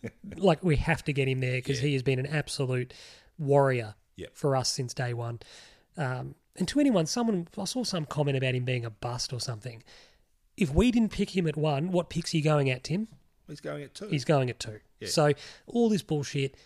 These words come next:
Speaker 2: n-, it's nothing to do with that. He's been an absolute champion for us, um, and there's no doubt he'll be back.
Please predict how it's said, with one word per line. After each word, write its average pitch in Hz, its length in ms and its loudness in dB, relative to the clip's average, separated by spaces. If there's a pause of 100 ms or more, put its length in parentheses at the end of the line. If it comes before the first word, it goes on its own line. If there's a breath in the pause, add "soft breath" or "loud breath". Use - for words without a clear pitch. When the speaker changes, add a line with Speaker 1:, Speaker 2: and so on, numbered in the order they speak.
(420 soft breath)
Speaker 2:
n-, 190 220 0
it's 185 220 -4
nothing 180 240 0
to 135 60 0
do 131 120 0
with 131 100 0
that. 131 120 -4
He's 143 160 -2
been 131 120 0
an 135 80 -2
absolute 135 400 -6
champion 135 460 -4
for 131 180 -6
us, 120 340 -6 (140)
um, 123 460 -8
and 135 160 -6
there's 127 160 -4
no 127 140 -2
doubt 120 140 -4
he'll 120 80 -6
be 123 100 -6
back. 160 260 0